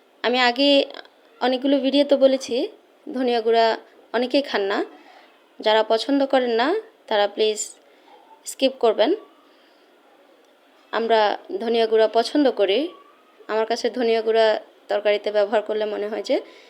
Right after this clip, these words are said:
একটু তরকারিটার গ্রেভিটা ভালো হয়।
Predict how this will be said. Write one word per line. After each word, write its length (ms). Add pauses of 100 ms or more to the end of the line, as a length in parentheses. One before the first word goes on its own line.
(140)
একটু 200
তরকারিটার 540
গ্রেভিটা 440 (840)
ভালো 260
হয়। 220